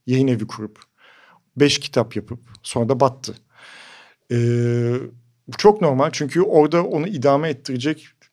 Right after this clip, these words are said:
e, bir defa bir sosyal yapı yok. Yani işte devlet diyelim ki kütüphanelere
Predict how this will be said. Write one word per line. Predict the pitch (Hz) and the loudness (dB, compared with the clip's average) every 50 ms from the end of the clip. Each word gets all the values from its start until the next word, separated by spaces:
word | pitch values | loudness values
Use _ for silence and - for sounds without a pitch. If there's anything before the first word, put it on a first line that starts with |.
| _ _ _ 123 | _ _ _ -4
e, | 120 120 117 117 117 120 123 123 123 | -2 0 0 0 0 -2 -2 -4 -6
bir | 123 123 | -2 -2
defa | 143 127 120 143 - | -2 2 2 0 0
bir | - | 0
sosyal | - - 165 - - 170 160 147 127 | -2 -2 -2 0 2 2 2 2 2
yapı | 117 117 - - | -2 -4 -6 -18
yok. | - - _ - | -20 -20 _ -6
Yani | 120 120 120 123 120 120 120 123 165 - | -2 0 0 0 0 0 -2 -6 -12 -16
işte | - - - 123 117 110 117 113 | -14 -10 -8 -8 -8 -8 -4 -2
devlet | 127 123 117 123 120 120 | -2 0 0 -4 -6 -4
diyelim | 123 123 113 110 | -4 -4 -4 -4
ki | - 131 123 | -6 -12 -16
kütüphanelere | - - - - - 131 127 123 123 120 117 120 117 127 127 131 143 | -16 -18 -20 -4 0 2 2 2 2 0 0 0 0 0 -2 -2 -6